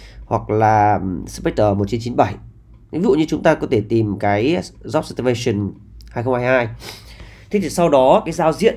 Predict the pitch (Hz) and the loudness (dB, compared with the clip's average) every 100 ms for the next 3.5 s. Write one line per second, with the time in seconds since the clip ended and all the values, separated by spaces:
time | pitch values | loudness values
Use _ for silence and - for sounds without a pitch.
0 | - 104 107 - 226 208 - 143 147 - | -2 -4 -2 -4 -2 0 2 2 2 0
1 | - 143 196 202 156 160 139 120 113 110 | -2 2 2 2 4 6 6 2 0 0
2 | 151 143 120 123 98 113 117 110 98 107 | 0 0 0 2 0 -2 -4 -4 -6 -6
3 | 127 - 139 233 | -6 0 4 4